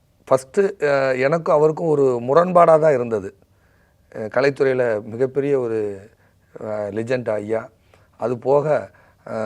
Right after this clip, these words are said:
ஜோதிடத்துறையில, எழுத்துத்துறையில நிறைய நாலேஜை வச்சிருந்த,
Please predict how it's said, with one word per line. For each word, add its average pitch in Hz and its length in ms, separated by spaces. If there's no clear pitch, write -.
ஜோதிடத்துறையில, 131 800
எழுத்துத்துறையில 117 720
நிறைய 151 480
நாலேஜை 127 720
வச்சிருந்த, 127 500